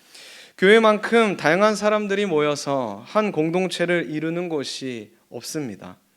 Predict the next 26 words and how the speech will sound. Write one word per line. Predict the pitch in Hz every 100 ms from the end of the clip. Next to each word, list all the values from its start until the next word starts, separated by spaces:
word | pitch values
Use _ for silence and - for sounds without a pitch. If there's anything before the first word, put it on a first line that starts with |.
| _ _ _ _ _ - - - - -
이 | 208
어려움 | 180 185 208
속에서, | 202 185 170 160
수많은 | 160 - 214 214 220 220
일들 | 196 208
속에서 | 208 208 160 151 143 151 107 - _ _ _ _ _
어떻게 | 135 170 165 165
하면 | 147 139 127 170 220 - _ _ _ _
우리 | 151 151 147 127 107 - - - 78 -
교회 | 160 180
공동체가 | 151 175 196 180 - 113 101 104 _ _ _ _ _ _ _ 135
성장하고 | - 190 170 175 147 117 110 135 190 _
또 | -
하나님 | 139 156
앞에 | 143 143
성숙해 | 196 202 202 - 180
나갈 | 147 131 135
수 | - 131
있을까요? | 113 139 - 98 98 107 _ _ _ _ _ - - - - - _
오늘 | 196 220
말씀에도 | 185 180 202 208 202
그 | 202 202
원리를, | 190 175 180 185 202 233 180 143
어, | 127 113 107 107 104
말씀하고 | 123 143 - 165 143 143
계십니다. | 139 131 143 107 90